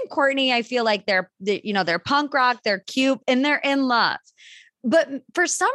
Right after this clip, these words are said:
reason, Megan and M G K, like, they're drinking blood. And I just feel like they're on a dark path. And anytime I see, like, "We've been through hell and back, and we've been through so much,"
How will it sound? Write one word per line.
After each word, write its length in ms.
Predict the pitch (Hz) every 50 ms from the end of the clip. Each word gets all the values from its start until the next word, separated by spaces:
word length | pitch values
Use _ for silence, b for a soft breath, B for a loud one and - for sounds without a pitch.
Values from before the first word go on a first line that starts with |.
| 587 554
reason, 500 | 480 453 480 453 480 466 466 403 302 262
Megan 520 | 240 208 214 226 233 294 302 311 311 294 - - -
and 180 | 240 240 240 240 -
M 220 | 220 220 220 214
G 160 | 190 214 226
K, 360 | - - 214 185 180 190 208 214
like, 360 | 214 208 196 185 180 - - _ _ _ _ _ _ _ _ -
they're 200 | 208 269 277 247
drinking 680 | 196 - 214 208 226 262 285 302 - 359 359 330 320 240
blood. 640 | 202 208 202 208 208 202 170 160 - - - - - _ _
And 600 | - 226 233 226 226 226 220 220 220 220 208 196 - _ _ -
I 100 | 226 277
just 320 | 269 427 453 - - -
feel 160 | 269 277 339
like 240 | 370 427 480 453 -
they're 240 | - 311 - - -
on 220 | 247 247 269 294
a 60 | 330 294
dark 340 | 220 262 247 254 254 -
path. 160 | - 285 285 277
And 120 | 269 254 247 -
anytime 520 | 269 285 311 370 381 339 349 349 320 302
I 80 | 277 277
see, 420 | 277 - - - 269 262 262 254
like, 340 | 247 233 196 180 180 180 B B B B B B
"We've 200 | 240 262 269 214
been 220 | - 269 277 285 269
through 220 | 294 285 254 240
hell 340 | 226 196 185 220 226 220 220
and 160 | 220 208 196
back, 420 | 175 190 180 170 160 156 156 - -
and 220 | 180 175 170 160 B B B B B -
we've 180 | 233 247 220 -
been 200 | 254 269 285 277
through 180 | 320 311 294
so 240 | - - - 247 240
much," 360 | 233 226 233 220 202 185 -